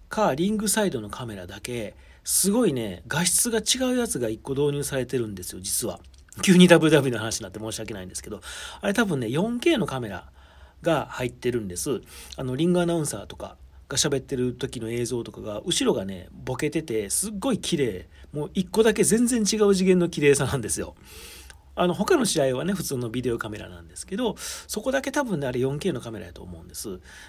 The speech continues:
まあ、そういう時代を見越して少しずつ導入してるんかなと思ってたんですけど、ノアの、あの、大会も、実はそれと同じようなカメラが多分導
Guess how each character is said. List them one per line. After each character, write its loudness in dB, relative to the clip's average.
ま 2
あ、 2
そ 0
う 0
い 0
う 2
時 -2
代 4
を 4
見 2
越 -2
し -4
て -6
少 -2
し -4
ず -6
つ -2
導 0
入 -4
し -6
て -2
る -4
ん -8
か -12
な -14
と -14
思 -12
っ -14
て -16
た -14
ん -14
で -18
す -12
け -14
ど、 -2
ノ 6
ア 0
の、 0
あ -8
の、 -10
大 -2
会 0
も、 -6
実 2
は 4
そ 0
れ 4
と 4
同 -2
じ -2
よ 0
う 0
な -6
カ -4
メ 2
ラ 0
が -6
多 -2
分 -4
導 -4